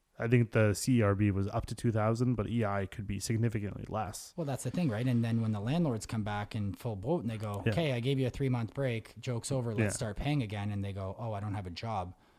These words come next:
Speaker 2: "Oh, here's your eviction notice."
Speaker 1: Right.
Speaker 2: So now you're starting to get into mental health where the
Speaker 1: Yeah.
Speaker 2: stress levels have consumed people so much
Speaker 1: For
Speaker 2: that
Speaker 1: sure.
Speaker 2: they have no idea where to turn. So where are they turning? Alcohol.
Speaker 1: Right.
Speaker 2: So now alcohol is being sold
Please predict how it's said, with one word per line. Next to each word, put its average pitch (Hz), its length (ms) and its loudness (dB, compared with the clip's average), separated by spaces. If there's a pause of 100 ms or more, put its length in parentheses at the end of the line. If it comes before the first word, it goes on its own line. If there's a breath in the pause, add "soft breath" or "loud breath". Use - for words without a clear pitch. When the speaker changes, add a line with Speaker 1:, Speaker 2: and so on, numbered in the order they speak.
(260 soft breath)
Speaker 2:
"Oh, 156 140 0
here's 113 260 -4
your 110 120 -2
eviction 101 320 -6
notice." 82 420 -8
Speaker 1:
Right. 101 320 2
Speaker 2:
So 127 140 -4
now 120 180 0
you're 170 140 0
starting 120 280 -4
to 107 60 -6
get 104 180 -4
into 101 180 -6
mental 95 320 -4
health 98 400 -8
where 90 160 -6
the 90 120 -8
Speaker 1:
Yeah. 220 80 0
Speaker 2:
stress 127 300 -4
levels 101 280 -6
have 98 120 -12
consumed 113 400 -4
people 107 260 -6
so 104 400 -4
much 107 280 -4
Speaker 1:
For 107 60 0
Speaker 2:
that 104 100 -4
Speaker 1:
sure. 135 180 2
Speaker 2:
they 120 120 2
have 123 260 -4
no 101 320 -4
idea 95 380 -6
where 90 180 -6
to 85 80 -8
turn. 87 420 -6 (180 loud breath)
So - 140 -6
where 107 140 -4
are 120 40 -2
they 107 120 -4
turning? 127 420 -2 (260 soft breath)
Alcohol. 95 480 -4 (280)
Speaker 1:
Right. 104 420 0
Speaker 2:
So - 140 -4
now 117 160 -4
alcohol 143 460 2
is 120 100 -2
being 120 200 0
sold 113 760 -4